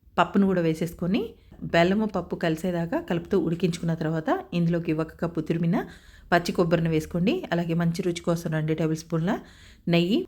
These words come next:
పావు టేబుల్ స్పూను యాలకుల పొడిని కూడా వేసుకొని చక్కగా కలుపుతూ ఉడికించుకోండి. ఈ పూర్ణం గట్టిపడేదాకా ఉడికించుకొని గ్యాస్ ఆఫ్ చేసేసి పక్కన పెట్టుకోండి. పూర్ణం చల్లబడాలి. So ఇప్పుడు మిక్సీ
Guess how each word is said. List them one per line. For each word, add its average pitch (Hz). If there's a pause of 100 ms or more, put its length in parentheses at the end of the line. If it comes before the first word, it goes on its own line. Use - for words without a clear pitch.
పావు 170
టేబుల్ 175
స్పూను 185 (240)
యాలకుల 165
పొడిని 165
కూడా 160
వేసుకొని 170 (500)
చక్కగా 196 (100)
కలుపుతూ 160 (160)
ఉడికించుకోండి. 165 (540)
ఈ 190
పూర్ణం 202
గట్టిపడేదాకా 175 (100)
ఉడికించుకొని 170 (160)
గ్యాస్ 165
ఆఫ్ 175
చేసేసి 170 (100)
పక్కన 185
పెట్టుకోండి. 156 (120)
పూర్ణం 175 (120)
చల్లబడాలి. 165 (600)
So 214 (180)
ఇప్పుడు 190 (500)
మిక్సీ 196